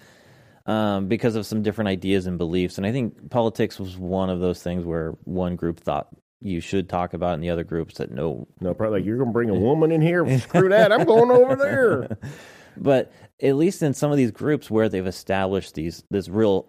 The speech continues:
Speaker 1: rigid structure,
Speaker 2: Sure.
Speaker 1: you don't get that same splintering because,
Speaker 2: Oh, and
Speaker 1: like,
Speaker 2: it
Speaker 1: you know, Freemasons, it's, I think it's, you know, six thousand or six million members.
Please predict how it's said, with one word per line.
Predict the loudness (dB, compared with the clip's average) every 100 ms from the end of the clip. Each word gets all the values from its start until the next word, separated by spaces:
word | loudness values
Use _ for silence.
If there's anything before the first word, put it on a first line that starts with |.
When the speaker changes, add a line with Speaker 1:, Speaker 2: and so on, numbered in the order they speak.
| -8
Speaker 1:
rigid | -4 -4 -4 -12
structure, | -4 -2 -2 -2 -2
Speaker 2:
Sure. | -2 -4
Speaker 1:
you | -2 2 2
don't | 2 0
get | -2 0
that | -2 -4
same | -4 -2 0 -2 -6
splintering | -8 -4 -4 -2 -6 -6 -10 -14 _ _ _ _ _ -6
because, | -2 0 2 0 -2
Speaker 2:
Oh, | -6 -2
and |
Speaker 1:
like, | 0 -2
Speaker 2:
it | -6 -2
Speaker 1:
you | -2
know, | 0
Freemasons, | 0 0 0 0 -2 -4 -6
it's, | -4 -4 -8 _ _ -14 -12 -12 -8
I | -6
think | -4 -4
it's, | -6 -8 -4
you | -2
know, | -2
six | -4 -2
thousand | -2 -2 -4 -6
or | -8
six | -10 -16 -14 -8
million | -4 -2 -2 -4 -4 -8 -10 _ -10
members. | -4 -2 -2 -2 -4 -6